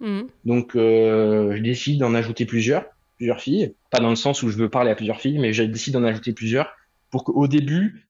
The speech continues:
Speaker 2: ça ait pas l'air, euh, trop chelou.
Speaker 1: Trop noyer un peu le poisson, quoi.
Speaker 2: Trop, trop rentre dedans. Ce qui marche plutôt bien,
Speaker 1: Ouais.
Speaker 2: parce que, euh, je l'ajoute,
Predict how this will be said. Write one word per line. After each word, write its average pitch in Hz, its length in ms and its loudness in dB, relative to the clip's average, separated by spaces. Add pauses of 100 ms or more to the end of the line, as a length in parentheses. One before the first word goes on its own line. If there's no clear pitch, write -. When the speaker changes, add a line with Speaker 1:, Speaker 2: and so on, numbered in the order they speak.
Speaker 2:
ça 120 140 2
ait 113 60 2
pas 127 200 -2
l'air, 135 260 2
euh, 101 300 0 (220)
trop - 160 -2
chelou. 120 340 0 (140)
Speaker 1:
Trop - 160 -4
noyer 226 320 0
un 220 100 2
peu 226 160 -4
le 220 60 -4
poisson, 190 320 -6
quoi. 151 140 0
Speaker 2:
Trop, 143 260 2
trop 160 280 2
rentre 135 180 2
dedans. 107 480 0
Ce - 100 -20
qui - 100 -4
marche 131 200 2
plutôt 131 260 0
bien, 170 220 2
Speaker 1:
Ouais. - 40 -14 (320)
Speaker 2:
parce 123 220 -2
que, - 100 -4
euh, 147 260 4
je 120 120 0
l'ajoute, 165 560 0